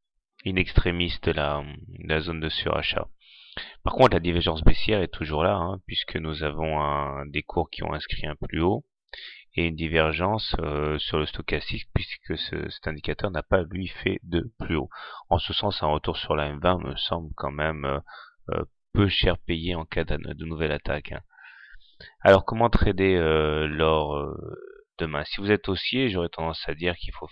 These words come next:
faire ce qui n'arrête pas de fonctionner, en fait, hein, depuis, euh, de si nombreuses séances, à savoir acheter, euh, sur renforcement de la M sept, hein,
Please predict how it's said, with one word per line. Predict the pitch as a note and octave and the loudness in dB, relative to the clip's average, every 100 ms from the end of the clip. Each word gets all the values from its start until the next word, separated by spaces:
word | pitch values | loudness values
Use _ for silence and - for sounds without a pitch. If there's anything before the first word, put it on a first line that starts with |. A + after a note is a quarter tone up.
| - | -2
faire | F2 | -2
ce | - | -4
qui | - - F2+ - - - | -10 -8 -8 -10 -20 -20
n'arrête | E2+ E2 D#2 D#2 - | -2 2 4 0 2
pas | - | 2
de | - E2 - | 2 -10 -14
fonctionner, | D#2+ - G#2+ D#3 | -12 -6 -4 -4
en | C3 | -6
fait, | D#2+ - D2+ | -6 -4 0
hein, | - F#2+ | 0 0
depuis, | D2+ - D#2+ C#2+ | -4 -4 -4 -4
euh, | C2 C#2 C#2+ | -4 -4 -4
de | D#2+ | -6
si | - - | -4 -6
nombreuses | F2+ D#2+ D#2 D2+ - | -6 -4 -2 -4 -4
séances, | - - D3+ C#3 - | -4 -2 -2 -6 -8
à | |
savoir | D2 D#2 D#2 F2 D#2 - - - - - - - | -8 -4 4 4 4 -4 -20 -20 -20 -20 -6 4
acheter, | G2+ - - G2+ G#2 | 8 8 8 10 10
euh, | F2+ E2 E2 D#2+ D#2+ D#2+ D#2+ | 10 8 6 6 4 2 0
sur | D#2+ - E2 | 0 0 0
renforcement | E2 E2+ - F2 E2 | 0 -4 -4 -4 -2
de | D#2+ D#2 | 0 2
la | D2+ | 2
M | D2+ | 0
sept, | D2+ - G#2+ C3+ C#3+ - | -2 0 4 4 2 -2
hein, | D#2 C#2+ | -2 -4